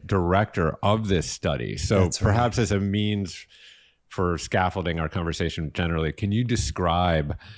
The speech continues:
Speaker 1: the, uh, Harvard study of adult development?
Speaker 2: Sure. So it began actually in nineteen thirty-eight, as you said, and it began as two studies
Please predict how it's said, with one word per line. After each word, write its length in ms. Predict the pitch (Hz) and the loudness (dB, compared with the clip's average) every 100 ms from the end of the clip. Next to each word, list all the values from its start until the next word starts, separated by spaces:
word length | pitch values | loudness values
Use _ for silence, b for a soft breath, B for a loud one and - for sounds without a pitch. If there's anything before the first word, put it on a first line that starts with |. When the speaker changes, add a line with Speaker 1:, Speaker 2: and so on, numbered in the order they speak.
| B B | B B
Speaker 1:
the, 440 | 82 78 80 78 71 | -4 0 0 2 2
uh, 180 | 69 67 | 0 0
Harvard 300 | 82 78 73 | 0 -2 -2
study 400 | - 76 73 71 | -2 0 0 0
of 240 | 69 65 | -2 -2
adult 360 | 65 76 73 71 | -4 -2 -2 -2
development? 520 | 73 71 67 67 - _ _ - | -2 -2 -4 -6 -10 _ _ -12
Speaker 2:
Sure. 680 | - - 113 104 104 82 - B B B B B _ _ _ | -6 -2 2 2 2 0 -8 B B B B B _ _ _
So 320 | - 151 139 - | 2 2 2 0
it 380 | 135 151 - - | 0 0 0 -2
began 880 | 117 92 127 139 147 117 101 92 - | -2 2 4 4 6 4 2 0 -2
actually 400 | 113 107 - 107 | -2 0 0 2
in 160 | 117 113 | 4 4
nineteen 420 | 110 117 123 123 | 4 4 4 2
thirty-eight, 680 | 127 113 110 135 98 131 - | 4 2 4 4 2 0 -4
as 260 | 87 92 - | -4 -2 0
you 120 | 123 | 0
said, 500 | 131 101 98 - 90 B B B B | 0 2 0 -2 -6 B B B B
and 140 | - 135 | 2 2
it 100 | - | 4
began 460 | 117 85 131 143 | 0 2 2 4
as 280 | 131 113 - | 4 2 -2
two 340 | - - 170 170 | -4 -2 0 0
studies 800 | - - 123 123 110 95 - | 0 0 2 2 2 0 -2